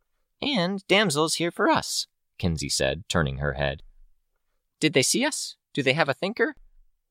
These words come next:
"No thinker," Etna said. The Deathchester group was leaving the headquarters.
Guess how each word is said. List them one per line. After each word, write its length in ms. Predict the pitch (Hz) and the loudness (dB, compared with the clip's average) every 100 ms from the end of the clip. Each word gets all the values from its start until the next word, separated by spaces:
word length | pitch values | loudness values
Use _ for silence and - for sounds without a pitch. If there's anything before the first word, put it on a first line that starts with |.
| _ _ _ _ | _ _ _ _
"No 220 | 113 127 | -2 -2
thinker," 500 | 139 - 95 90 85 - _ _ - | 0 -2 -2 -4 -8 -12 _ _ -4
Etna 260 | 76 71 69 | -4 -4 -6
said. 380 | - 69 73 - _ _ _ _ _ _ _ _ _ _ _ _ _ _ | -4 -4 -6 -16 _ _ _ _ _ _ _ _ _ _ _ _ _ _
The 60 | 131 | 4
Deathchester 680 | 143 131 - 92 - 82 | 4 4 2 0 0 -4
group 380 | 71 73 71 - | -4 -4 -6 -6
was 160 | 82 78 | -8 -4
leaving 320 | 92 76 71 | -4 -2 -4
the 120 | 71 | -2
headquarters. 800 | 85 80 - 64 - - - | -2 -2 -6 -10 -12 -12 -10